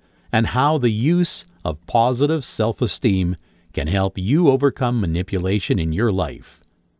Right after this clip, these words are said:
I also gave a list of tips and tricks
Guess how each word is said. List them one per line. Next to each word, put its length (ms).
I 140
also 340
gave 240
a 60
list 320
of 120
tips 540
and 240
tricks 500